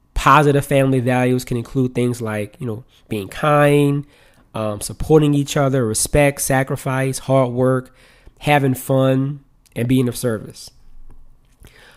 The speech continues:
Um, I'll give you one good example. So out of that list of things, right, the majority of those items I think are values our family has.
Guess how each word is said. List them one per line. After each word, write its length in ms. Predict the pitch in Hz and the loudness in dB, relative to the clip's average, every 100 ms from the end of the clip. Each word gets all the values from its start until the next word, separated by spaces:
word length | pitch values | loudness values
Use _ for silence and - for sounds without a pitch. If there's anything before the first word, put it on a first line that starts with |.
| - 127 | -10 -6
Um, 120 | 127 | -2
I'll 120 | 139 | 0
give 180 | 143 175 | 4 2
you 140 | 170 | 2
one 720 | 139 131 147 165 170 165 170 - 139 | 0 4 6 6 4 0 -6 -8 2
good 180 | 143 151 | 4 4
example. 600 | 135 131 131 135 139 139 | 4 2 2 2 0 0
So 160 | 135 | -2
out 280 | 127 131 147 | 0 2 2
of 180 | 143 123 - - | 2 -2 -10 -2
that 300 | 131 127 127 | -2 -2 -2
list 380 | 127 131 - | 0 0 0
of 100 | 135 | -6
things, 360 | 123 127 127 123 | -4 -2 -2 -2
right, 280 | 120 127 135 _ | -4 -4 -6 _
the 80 | 131 | -2
majority 560 | 120 110 123 123 123 120 | 0 0 2 2 2 0
of 120 | 113 | -2
those 140 | 120 | -4
items 340 | 127 123 123 120 | -4 -4 -4 -4
I 80 | 113 | -6
think 280 | - 120 | -4 -4
are 60 | 117 | -4
values 380 | 113 117 120 120 | -4 -2 -2 -2
our 140 | 120 | -6
family 340 | 113 120 113 113 | -6 -4 -4 -4
has. 360 | 120 117 113 | -4 -2 -4